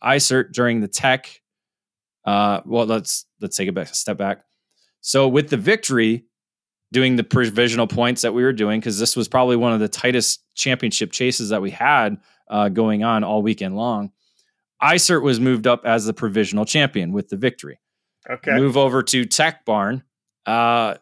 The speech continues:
Speaker 1: Isert's engine is removed, uh, for a, uh, s-, an issue regarding the head of the engine. So, um,
Speaker 2: Oh.
Speaker 1: essentially, you di-, disqualified in tech, you're not able to drop that. So he has to take the disqualification. That loses a number of points for him.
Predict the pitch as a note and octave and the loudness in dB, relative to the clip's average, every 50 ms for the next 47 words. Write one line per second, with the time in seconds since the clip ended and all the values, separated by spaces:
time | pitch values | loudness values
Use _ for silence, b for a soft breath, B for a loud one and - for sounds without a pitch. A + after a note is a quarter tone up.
0 | _ - C3 D#3 E3 - - E3 - - - C#3 C#3+ C#3+ A#2+ C#3 C#3 C3+ B2 E2+ | _ 0 2 2 2 2 2 0 0 -2 -2 -2 -2 0 0 -2 -2 -2 -4 -2
1 | A#2 C3 B2+ A2+ A2 B2 A#2+ A2+ A#2 A2 F#2 D#2+ D2 - - - F2+ F#2+ F#2+ G2 | -2 -2 -2 0 0 0 2 2 2 2 0 -2 -6 -12 -14 -10 -4 -2 0 0
2 | G2 G2 F#2+ - - - G#2 G2+ G#2 G#2 G2+ F2+ D#2+ G2 G2+ G2 G2 G2 G2 G2 | 0 0 -2 -4 -4 -2 0 2 2 2 0 0 -2 -4 -2 -2 -2 -2 -2 -2
3 | G2 F#2+ F2+ - - - _ - - - - G#2 G#2+ G#2+ G#2+ A2 B2+ - - C3+ | -2 -2 -4 -6 -10 -16 _ -10 -10 -10 -8 -8 -8 -6 -4 -2 0 0 2 4
4 | B2+ B2 A#2 G#2+ A2 G#2+ F#2 A#2 A2+ A2+ A2 A2 A2 G2+ F2 G#2 G#2 G2 F#2+ - | 4 2 2 2 0 0 2 2 4 4 4 2 0 0 0 -2 -2 -2 -2 -4
5 | - A2+ G#2+ F#2+ F2+ F#2+ - - G#2 F#2 F2+ G2 G2 F#2+ G2 G2 F2+ D#2 C#2+ B1+ | -2 -2 -2 -2 -2 -6 -8 -10 -10 -8 -6 -6 -6 -4 -4 -6 -6 -8 -12 -12
6 | - - - - - G#2 G2+ G2 F#2+ F#2+ G2 G2 F#2+ F#2+ F#2+ - A2+ A2+ B A2 | -6 -4 -2 0 0 2 2 2 2 2 2 2 2 0 -2 -4 -6 -10 B -14
7 | A#2 C#3 C#3 C3 A#2+ A2+ G#2 G2+ B _ _ - A2+ - - D#3+ E3+ - - D#3+ | -16 -16 -18 -20 -20 -20 -20 -20 B _ _ -4 -2 2 2 2 2 4 4 4
8 | D#3 D3+ D#3+ C#3 B2+ A2+ - B2 A2+ C3 C#3 - - A#2+ A2+ C3 C#3 - - D#3 | 4 4 2 0 -2 -6 -8 -2 0 0 0 0 -2 -4 -2 -2 -2 0 2 2
9 | C3+ B2+ B2+ - C3+ B2+ B2 A#2 A2 G#2 - - D#3 D3+ C#3+ - - A2+ A2+ A2+ | 2 2 2 2 2 4 4 2 0 -2 -2 0 0 0 0 -2 -2 -2 0 0
10 | A#2 A#2 A2+ - A#2 A#2 A#2 G#2 A2 A2 G#2 F#2 - - G#2+ G#2 G2 F2 - - | 0 0 -2 -2 -4 -4 -2 0 0 -2 -2 -2 -4 -4 -4 -4 -4 -4 0 2
11 | C#3 C#3+ C#3+ C#3 - - C3+ C3+ C#3 C#3 B2+ - - - - A#2 G#2+ G#2 G#2 G2+ | 2 4 2 2 0 0 2 2 4 2 0 0 -2 -2 -2 0 0 0 0 -2
12 | A2 A2 G#2 G2+ - - - F2+ - A2+ G#2 - - F#2 F2 F#2+ - - - F#2+ | -4 -4 -6 -6 -8 -10 -12 -8 -6 -4 -4 -6 -8 -10 -10 -10 -10 -8 -6 -6
13 | F#2+ F#2+ - - - - - B2+ B2+ A#2+ - - B2+ A#2+ G#2+ F#2+ - G#2 G#2 G#2 | -6 -6 -6 -10 -14 -8 -4 -2 -2 0 0 -2 -2 0 0 -2 -2 0 -2 -2
14 | G2+ F#2+ F2 F2+ F#2 F2 G#2+ C#3+ F3 F#3 F3 D#3 C#3 A#2+ - - - B2 A#2+ A#2+ | -2 -2 -4 -4 -4 -2 0 2 2 4 4 4 2 2 0 -2 0 0 0 0
15 | A2 - - A2 G#2 A2 A2 G#2+ A2 G#2+ | -2 -4 -6 -6 -4 -2 0 0 0 0